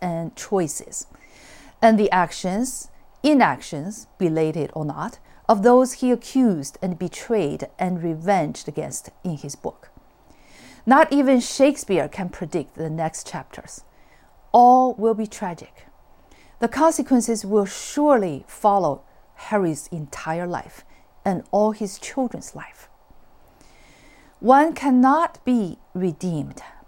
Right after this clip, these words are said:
by crushing others, no matter how justified one thinks. The royal family did a bargain at a cost. Glamour, status, wealth, titles,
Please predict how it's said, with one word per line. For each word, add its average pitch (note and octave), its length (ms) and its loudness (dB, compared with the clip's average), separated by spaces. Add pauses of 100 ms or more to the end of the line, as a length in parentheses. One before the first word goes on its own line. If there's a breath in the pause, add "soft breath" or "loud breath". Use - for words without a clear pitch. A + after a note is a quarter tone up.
by F3+ 160 0
crushing F3 600 -8 (100)
others, D3+ 520 -10 (460 soft breath)
no G3 200 2
matter F#3+ 240 4
how B3 640 6 (300 soft breath)
justified D3+ 800 -4 (100)
one D#3 220 -8
thinks. - 520 -12 (1000 soft breath)
The B3 100 4
royal D#4 280 8
family B3 460 4
did G#3+ 300 -2
a G3 80 0
bargain F#3 720 2 (360 soft breath)
at F3+ 140 0
a D#3 40 -6
cost. - 500 -14 (600 soft breath)
Glamour, A#3 760 2
status, G3+ 800 -2
wealth, F#3 640 4
titles, A3+ 580 0